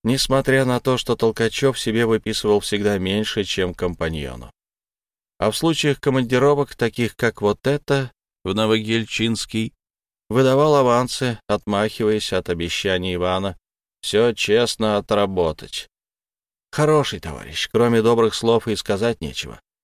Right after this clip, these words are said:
А Иван вначале смотрел на него, как на богатенького шалопая, проматывающего отцовские деньги.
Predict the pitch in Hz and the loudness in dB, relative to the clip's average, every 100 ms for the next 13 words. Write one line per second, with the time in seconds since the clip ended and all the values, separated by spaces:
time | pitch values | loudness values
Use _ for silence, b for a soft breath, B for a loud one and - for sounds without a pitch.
0 | _ _ _ - 107 113 107 113 127 131 | _ _ _ -4 0 0 2 2 2 0
1 | 117 104 110 107 120 110 113 - 107 - | -2 -2 -2 0 2 2 2 0 -2 2
2 | 110 110 107 107 110 - 101 107 101 101 | 2 4 4 4 4 0 -4 -2 0 0
3 | 101 101 - 98 98 101 95 - 101 92 | 0 -2 -2 -4 -2 -2 -2 -2 0 0
4 | - 101 123 123 - _ - 123 127 127 | 0 -2 -2 -4 -10 _ -2 0 2 2
5 | 123 120 113 - 117 113 - 110 - 110 | 0 -2 -2 0 2 2 2 0 0 -4
6 | 104 90 69 62 64 | -4 -4 -10 -12 -18